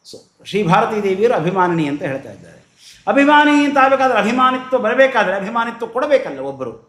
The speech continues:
ಪರಮಾತ್ಮ ಮಹತ್ತತ್ವವನ್ನು ಸೃಷ್ಟಿ ಮಾಡಿ ಆ ಮಹತ್ತತ್ವದ ಅಭಿಮಾನಿತ್ವವನ್ನು ಬ್ರಹ್ಮದೇವರಿಗೆ ನೀಡ್ತಾನೆ. ಪರಮಾತ್ಮ ಬ್ರಹ್ಮಾಂಡ ಪೃಥ್ವಿಯಾದಿಗಳನ್ನು ಸೃಷ್ಟಿ ಮಾಡ್ತಾನೆ. ಅದನ್ನು ಸೃಷ್ಟಿ ಮಾಡಿ ಆಯಾಯ ದೇವತೆಗಳಿಗೆ ಅವರಿಗೆ ಅಭಿಮಾನಿತ್ವಗಳನ್ನು ಬ್ರ-, ಭಗವಂತ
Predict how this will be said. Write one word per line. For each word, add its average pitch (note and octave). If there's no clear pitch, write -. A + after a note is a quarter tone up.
ಪರಮಾತ್ಮ C4
ಮಹತ್ತತ್ವವನ್ನು B3+
ಸೃಷ್ಟಿ A#3+
ಮಾಡಿ C#4+
ಆ A#3
ಮಹತ್ತತ್ವದ A#3
ಅಭಿಮಾನಿತ್ವವನ್ನು A3+
ಬ್ರಹ್ಮದೇವರಿಗೆ G#3
ನೀಡ್ತಾನೆ. E3+
ಪರಮಾತ್ಮ C4
ಬ್ರಹ್ಮಾಂಡ B3
ಪೃಥ್ವಿಯಾದಿಗಳನ್ನು A#3+
ಸೃಷ್ಟಿ A#3
ಮಾಡ್ತಾನೆ. C4
ಅದನ್ನು A3+
ಸೃಷ್ಟಿ G#3+
ಮಾಡಿ C4+
ಆಯಾಯ G#3
ದೇವತೆಗಳಿಗೆ A3
ಅವರಿಗೆ F#3
ಅಭಿಮಾನಿತ್ವಗಳನ್ನು F#3+
ಬ್ರ-, F3
ಭಗವಂತ F#3+